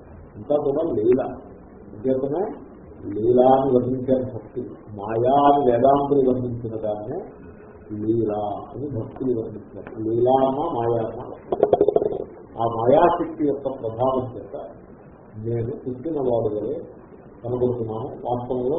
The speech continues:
నాకు పుట్టుక లేదు అని చెప్పారు. ఈ మాయయే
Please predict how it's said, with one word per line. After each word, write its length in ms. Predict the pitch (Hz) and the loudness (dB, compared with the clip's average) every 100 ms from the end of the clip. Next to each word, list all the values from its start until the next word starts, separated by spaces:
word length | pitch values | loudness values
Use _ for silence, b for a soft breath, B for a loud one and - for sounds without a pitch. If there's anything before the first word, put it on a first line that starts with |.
| 139 | 0
నాకు 200 | 135 - 131 | -2 -2 -8
పుట్టుక 320 | 123 135 120 104 | -6 -4 -4 -6
లేదు 320 | 98 101 98 98 - - - - - - - - - - - - - | -6 -8 -10 -12 -16 -20 -20 -20 -20 -20 -20 -20 -20 -20 -20 -20 -16
అని 120 | 113 110 | -10 -8
చెప్పారు. 320 | - 101 - - - - - - - - - - - | -8 -10 -14 -18 -20 -20 -20 -20 -20 -20 -20 -20 -12
ఈ 140 | - 170 127 | -4 -2 0
మాయయే 520 | 123 151 165 165 | 4 10 12 12